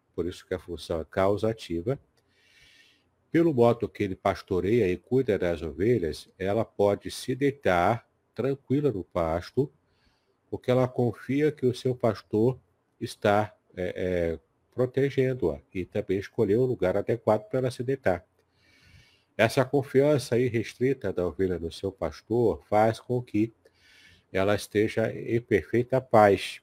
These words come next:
Por isso, é, o fato dela se deitar em paz foi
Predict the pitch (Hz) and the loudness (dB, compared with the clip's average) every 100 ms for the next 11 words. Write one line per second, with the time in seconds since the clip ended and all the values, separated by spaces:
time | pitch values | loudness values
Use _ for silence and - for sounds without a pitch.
0 | _ 135 110 113 120 - 156 - _ _ | _ 2 4 2 0 -6 -6 -8 _ _
1 | _ _ _ _ _ _ - - 110 110 | _ _ _ _ _ _ -20 -12 -10 -10
2 | - 131 147 143 120 117 110 117 104 92 | 0 2 2 0 0 0 0 -2 0 0
3 | 101 90 80 - 127 131 101 - - - | 0 -2 -4 -2 2 2 2 -2 -10 -4
4 | 107 110 | -2 -2